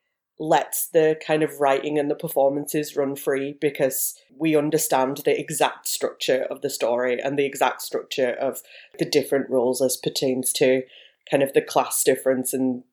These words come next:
the genders, the difference between the sports and stuff like that. So it's like, it's the kind of film that I think that is now being made by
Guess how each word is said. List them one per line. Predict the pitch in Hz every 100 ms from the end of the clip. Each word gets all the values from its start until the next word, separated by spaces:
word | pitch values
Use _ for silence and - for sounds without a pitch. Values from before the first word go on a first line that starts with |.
| _
the | 147
genders, | 139 135 123 131 123 120 - _
the | 160
difference | 160 143 139 135
between | - 135 135
the | 131
sports | 131 - 123 147 -
and | 143 135
stuff | - -
like | - -
that. | - -
So | -
it's | 156 160
like, | 135 - _
it's | 196 190
the | 214
kind | 208 214
of | 247
film | - 196 185 190 -
that | 160 -
I | 156
think | - 165 - - - _
that | 170 156 - - -
is | 175 - 180
now | 175 160 160
being | 165 160 160
made | 156 151
by | - 151